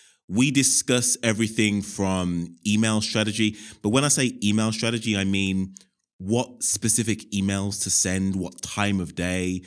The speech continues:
how long the email should be, the subject line. She gives away secrets that, frankly, I think that she should be charging for. It made me a little bit uncomfortable, actually. I was like, "Kimmy, maybe you should save that one for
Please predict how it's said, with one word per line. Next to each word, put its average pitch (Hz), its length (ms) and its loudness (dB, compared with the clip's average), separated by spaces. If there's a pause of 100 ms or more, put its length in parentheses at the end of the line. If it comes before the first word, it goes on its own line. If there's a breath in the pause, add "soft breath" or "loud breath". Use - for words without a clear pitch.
(180 loud breath)
how 87 180 -6
long 92 380 0
the 101 200 -2
email 95 280 0
should 87 280 -6
be, 92 300 -2
the 87 100 -10
subject - 580 -2
line. 90 460 -2 (380 loud breath)
She - 240 0
gives 139 280 0
away 110 540 0 (160)
secrets - 460 0
that, - 180 -4
frankly, 131 320 0
I 139 180 4
think 85 280 -4
that 76 100 -8
she 95 120 -4
should 80 160 -6
be - 60 -6
charging 85 440 -4
for. 60 340 -12 (380 soft breath)
It 85 80 -4
made 95 180 0
me 87 80 -4
a 80 40 -4
little 80 180 -6
bit 71 100 -10
uncomfortable, 71 540 -8
actually. 64 260 -12
I 64 80 -12
was 71 160 -10
like, 71 180 -10 (140)
"Kimmy, 104 220 -4
maybe 110 220 -2
you 123 80 -6
should 123 120 -6
save 107 260 -2
that 98 120 -4
one 90 240 -2
for 87 220 -6